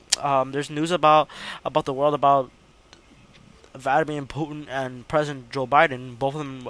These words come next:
having a meeting talking about the cyber attack we've seen s-, since the gasoline incident. Right now, it's, honestly, it's pre-,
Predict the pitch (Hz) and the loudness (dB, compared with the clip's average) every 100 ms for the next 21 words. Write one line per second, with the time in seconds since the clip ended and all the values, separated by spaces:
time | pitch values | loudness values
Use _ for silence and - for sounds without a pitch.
0 | - - 131 131 120 139 139 127 139 139 | -10 -6 -4 -6 -10 -10 -10 -4 -2 -2
1 | 131 127 127 117 147 160 135 123 - 117 | -2 -6 -6 -4 0 0 0 -6 -8 -8
2 | 104 110 123 - 123 117 113 - - - | -8 -12 -14 -14 -14 -14 -14 -16 -20 -20
3 | - - - - 131 - - - 127 117 | -20 -20 -14 -12 -10 -8 -8 -6 -6 -4
4 | 127 120 - 120 131 123 - 113 - 110 | -4 -4 -4 -10 -12 -16 -16 -10 -10 -10
5 | 117 _ _ - - _ _ _ _ _ | -16 _ _ -20 -20 _ _ _ _ _
6 | - - - - - 139 165 185 185 180 | -6 -6 -8 -16 -6 4 6 8 6 6
7 | 143 - 151 156 160 151 123 - - 175 | 2 -4 -2 -2 -4 -6 -8 -12 -4 0
8 | 165 | 0